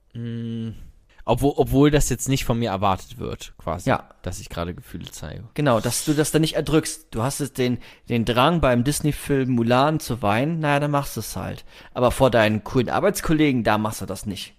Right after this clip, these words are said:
Speaker 1: Aber ist das alles? Also ist das a-, ist, ist das, umfasst das wirklich gerade alles, diese Erwartungen von generalisierten anderen und das Verinnerlichen davon? Umfasst das alles, alle Erwartungen und,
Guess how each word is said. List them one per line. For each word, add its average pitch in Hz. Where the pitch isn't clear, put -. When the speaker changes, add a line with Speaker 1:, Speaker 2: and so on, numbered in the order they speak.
Speaker 1:
Aber 117
ist -
das 156
alles? 170
Also 123
ist -
das 165
a-, -
ist, -
ist 120
das, 160
umfasst 151
das 175
wirklich 196
gerade 151
alles, 139
diese 131
Erwartungen 160
von 127
generalisierten 113
anderen 170
und 120
das -
Verinnerlichen 143
davon? 87
Umfasst 143
das 139
alles, -
alle 139
Erwartungen 160
und, 123